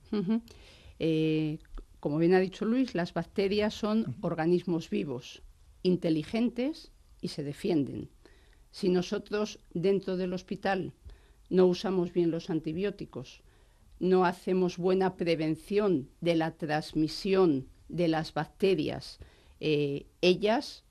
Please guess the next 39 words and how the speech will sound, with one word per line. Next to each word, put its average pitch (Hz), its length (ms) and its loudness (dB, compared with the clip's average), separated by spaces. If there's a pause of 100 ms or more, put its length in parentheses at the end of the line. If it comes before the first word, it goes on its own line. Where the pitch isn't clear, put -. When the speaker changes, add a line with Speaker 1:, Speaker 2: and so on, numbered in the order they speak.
(160)
Speaker 1:
se - 220 -4
van 170 240 2
defendiendo. 185 760 -2
¿Y 165 120 -4
cómo 190 200 0
se 185 160 -6
defienden? 175 640 -2
Creando 165 420 2
resistencias. - 1000 -12 (1000)
Luego, 156 580 2
Speaker 2:
Ujú. - 120 -20
Speaker 1:
tú 175 140 2
puedes 160 340 0
entrar 165 260 -2
en 165 120 2
un 170 120 4
hospital, 220 580 -2 (400)
eh, 151 540 0 (100)
el 165 120 4
hospital 180 480 0
tiene 175 300 2
que 185 360 0 (140)
tener 175 360 4
todas 170 360 0
las 175 220 -2
medidas 170 640 0
de 156 220 -2
asepsia 170 600 -2
y 170 120 4
de 160 120 0
prevención, 156 920 2
eh, 147 240 0 (200)
para 147 240 -2
que 151 100 -6
los 143 140 -4
pacientes 160 460 -2
no 175 100 0
se 170 120 -2
infecten, 185 560 -2